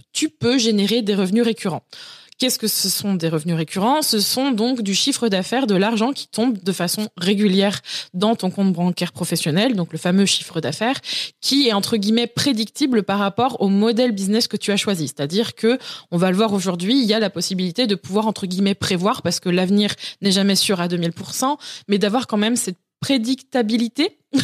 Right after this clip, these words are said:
Je sais pas si c'était le mot le plus approprié pour dire ça, mais en tout cas, il y a le côté où je peux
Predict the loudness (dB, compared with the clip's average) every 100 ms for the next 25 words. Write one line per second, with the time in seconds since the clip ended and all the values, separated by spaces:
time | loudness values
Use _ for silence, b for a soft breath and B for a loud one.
0 | 0 2 2 0 -2 0 0 0 0 0
1 | 2 2 2 0 -2 0 0 0 0 2
2 | 2 2 0 0 -2 -4 -4 B B B
3 | -2 -2 -2 0 2 2 2 2 -2 -2
4 | -2 2 2 2 -2 -2 0 0